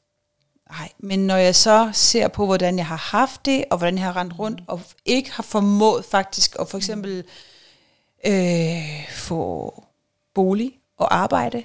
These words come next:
Speaker 2: Mm.
Speaker 1: øh, det sidste halve års tid, hvor jeg jo egentlig, jeg har det da godt nok,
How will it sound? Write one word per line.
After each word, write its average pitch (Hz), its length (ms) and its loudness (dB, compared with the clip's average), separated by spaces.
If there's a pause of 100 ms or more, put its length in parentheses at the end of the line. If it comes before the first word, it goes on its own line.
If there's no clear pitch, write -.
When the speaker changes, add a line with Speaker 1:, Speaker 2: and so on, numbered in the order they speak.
(100)
Speaker 2:
Mm. 202 80 -14 (220)
Speaker 1:
øh, 202 60 -8 (180)
det 185 80 -6
sidste 208 460 2 (1000)
halve 202 280 -2
års - 160 2
tid, - 300 2
hvor 185 140 0
jeg 165 160 0
jo 165 120 -4
egentlig, 190 460 0 (400)
jeg 165 100 -4
har 247 140 0
det - 100 -8
da 190 40 -6
godt 190 300 2
nok, 233 260 -4